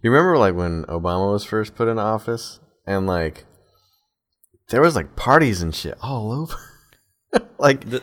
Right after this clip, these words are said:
Speaker 2: the
Speaker 1: everybody's
Speaker 2: South.
Speaker 1: embracing that change.
Speaker 2: Dude, there's, there's whole swatches of the South that were just, like, lit up all the
Speaker 1: <laughs>
Speaker 2: cross burnings.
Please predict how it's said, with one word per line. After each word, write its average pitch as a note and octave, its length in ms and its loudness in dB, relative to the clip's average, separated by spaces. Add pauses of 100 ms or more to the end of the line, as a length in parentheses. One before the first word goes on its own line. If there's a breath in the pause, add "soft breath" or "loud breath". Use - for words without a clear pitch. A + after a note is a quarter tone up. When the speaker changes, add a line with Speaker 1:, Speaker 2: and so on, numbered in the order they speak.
Speaker 2:
the B2 100 -4
Speaker 1:
everybody's D3+ 320 4
Speaker 2:
South. B2+ 200 4
Speaker 1:
embracing C3 400 0
that - 160 -6
change. D2 720 -10
Speaker 2:
Dude, F3+ 240 -8
there's, F3+ 220 -8
there's F#3 240 -4
whole F3+ 220 -4
swatches E3+ 520 -8
of D3+ 60 -6
the C3+ 40 -8
South C#3 380 -8
that C3 100 -10
were B2 140 -12
just, A#2 180 -10
like, A2+ 140 -8
lit A2 420 -8
up C3+ 280 -2 (320)
all A#2+ 200 -6
the D#3+ 100 4
Speaker 1:
<laughs> - 20 -6
Speaker 2:
cross A2 340 -2
burnings. G#2 540 -6